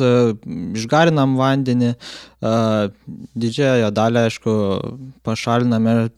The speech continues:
šlapindamiesi, tuštindamiesi. E, būtent nuolatinis vandens vartojimas yra labai svarbus, nes vanduo ne tik padeda suformuot būtent kažkokį gleivinį apsauginį sluoksnį, e, bet, e,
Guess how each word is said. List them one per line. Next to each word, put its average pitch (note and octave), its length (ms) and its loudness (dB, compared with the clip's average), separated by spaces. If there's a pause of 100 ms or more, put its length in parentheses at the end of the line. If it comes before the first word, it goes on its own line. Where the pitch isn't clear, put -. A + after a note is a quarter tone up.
(240)
šlapindamiesi, C#3 800 -2
tuštindamiesi. B2+ 800 0
E, - 680 -4 (760)
būtent C#3+ 280 2
nuolatinis C#3 540 2
vandens D3+ 340 2
vartojimas D3 540 2
yra C#3 160 4
labai C#3+ 220 2
svarbus, D#3+ 420 2
nes A#2 160 -2
vanduo B2 280 2
ne C3+ 120 4
tik F#3+ 280 -2
padeda C3 380 4
suformuot B2+ 920 -4
būtent G#2+ 560 -4
kažkokį A2+ 560 -4
gleivinį C#3 480 -2
apsauginį C3+ 560 -2
sluoksnį, C3 500 -2
e, - 640 -8 (320)
bet, A#2+ 280 2
e, B2+ 440 4